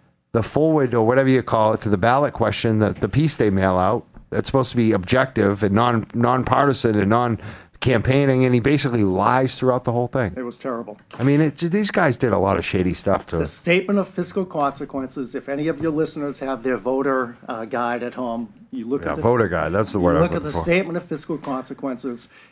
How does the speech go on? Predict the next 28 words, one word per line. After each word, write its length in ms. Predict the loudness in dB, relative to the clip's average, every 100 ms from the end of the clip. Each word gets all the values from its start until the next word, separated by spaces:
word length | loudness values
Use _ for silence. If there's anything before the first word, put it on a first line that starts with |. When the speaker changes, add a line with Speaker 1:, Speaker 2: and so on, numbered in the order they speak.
| -10
Speaker 2:
and 280 | -6 -6 -6
the 80 |
way 220 | -2 0 2
they 120 | 0
describe 520 | -4 -4 0 0 -2
our 160 | -2 -2
measure 320 | -4 -6 -8
was 300 | -12 -14 -18
totally 500 | -20 -2 0 0 -2
different 460 | -4 -6 -6 -8 -8
than 220 | -10 -8
the 120 | -10 -10
other 180 | -10
three 260 | -10 -10 -12
questions. 640 | -12 -14 -14 -20 -18 -18 -20 _ _ -12
Uh, 200 | -10 -10
it 80 | -12
was 160 | -12 -12
biased. 640 | -6 -4 -2 -6 -12 -18 _ _ -8
They 100 | -4
used 420 | 0 -2 -4 -12 _ -6
un-, 400 | -4 -4 -6 -10 _ _ -8
um, 500 | -8 -6 -8 -10 -10
uh, 200 | -10 -10 -6
unsourced 580 | -6 -6 -6 -6 -6 -8
information. 720 | -8 -6 -6 -6 -10 -14 -16 _ _ -12
So, 420 | -8 -6 -8 -10
uh, 300 | -10 -8 -10